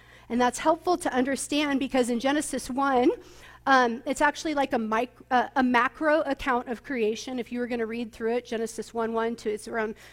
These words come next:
two, um, the beginning of chapter two. It's a, it's a macro account of creation where God made six days and then he rested on the seventh day, right?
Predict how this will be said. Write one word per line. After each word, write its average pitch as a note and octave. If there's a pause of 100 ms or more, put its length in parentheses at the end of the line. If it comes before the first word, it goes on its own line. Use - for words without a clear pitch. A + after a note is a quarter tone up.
(140)
two, B3
um, A3
the G3+
beginning A3+
of G#3+
chapter A3
two. B3+ (400)
It's C4
a, C4
it's -
a -
macro C#4+
account B3
of G#3+
creation G3+
where A3 (280)
God B3+
made C4 (640)
six -
days B3+
and A3+
then A3
he A3
rested A3+
on G#3
the A3
seventh A#3
day, F3+
right? G3+